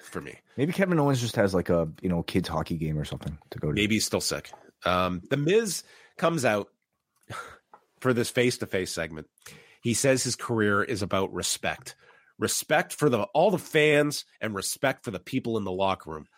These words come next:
Speaker 1: But Gunther has a lack of respect for everything that I've done.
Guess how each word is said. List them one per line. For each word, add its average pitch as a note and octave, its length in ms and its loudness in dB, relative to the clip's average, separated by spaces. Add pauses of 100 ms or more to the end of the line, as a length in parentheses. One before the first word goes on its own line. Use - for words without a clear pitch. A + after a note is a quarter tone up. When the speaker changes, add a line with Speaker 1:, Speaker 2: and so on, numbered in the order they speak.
(120)
Speaker 1:
But G2+ 220 -6
Gunther D3+ 460 0 (140)
has A2 180 -2
a G2+ 80 -2
lack A#2 400 0
of F#2 100 -4
respect - 400 -2
for - 240 -4
everything C#3 460 0
that G#2+ 160 0
I've F#2+ 180 -4
done. F2 300 -2